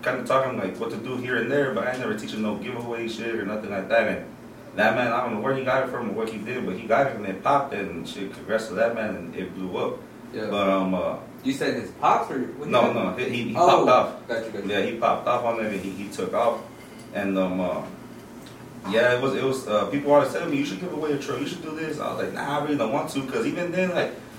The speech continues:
Speaker 1: I don't, like, not to brag or nothing, but, like, a lot of people always fuck with, like, my clothes and, like, the shit that I make and, like, the shirts and everything.
Speaker 2: The merch and stuff.
Speaker 1: Yeah, so it
Speaker 2: Yeah.
Speaker 1: kinda always sold itself, bro. Like,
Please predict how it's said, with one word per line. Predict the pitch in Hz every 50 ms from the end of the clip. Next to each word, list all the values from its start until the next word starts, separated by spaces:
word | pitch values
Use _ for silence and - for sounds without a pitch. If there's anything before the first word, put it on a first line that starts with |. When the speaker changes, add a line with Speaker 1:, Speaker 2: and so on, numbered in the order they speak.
| - -
Speaker 1:
I | - - -
don't, | - 151 147 123 107 107
like, | 113 113 113
not | - - -
to | - 98
brag | 90 135 139 143 143
or | 139
nothing, | 135 139 139 135 - 117 110 107
but, | 107 107 104
like, | 98 95 95 92 - - -
a | 101 101
lot | 107 123 - -
of | 139
people | 143 - - 113 120
always | 135 135 127 107
fuck | - - - - -
with, | 113 110
like, | 104 95 92 85 90
my | 92 92
clothes | - - 113 117 127 131 127 113
and, | 113 110 101
like, | 95 90 87 -
the | 90 92 90
shit | - - 123 -
that | 113 113 107 101
I | 95 95
make | 107 107 107 107 -
and, | 101 95
like, | 90 87 87 80
the | - 90
shirts | - - 110 110 - -
and | 104 107
everything. | 107 107 107 107 110 127
Speaker 2:
The | 120
merch | 113 120 120 117 -
and | 120 -
stuff. | - 120 117
Speaker 1:
Yeah, | 110 120 117 113 110
so | 107 107 110 - -
it | -
Speaker 2:
Yeah. | 165 160 160
Speaker 1:
kinda | 143 127
always | 131 131 - 117 -
sold | - 120 123 110 95
itself, | 95 - - 120 123 123 120 120 110 113 110 104 - 95
bro. | 113 120 117 117
Like, | 113 113 - -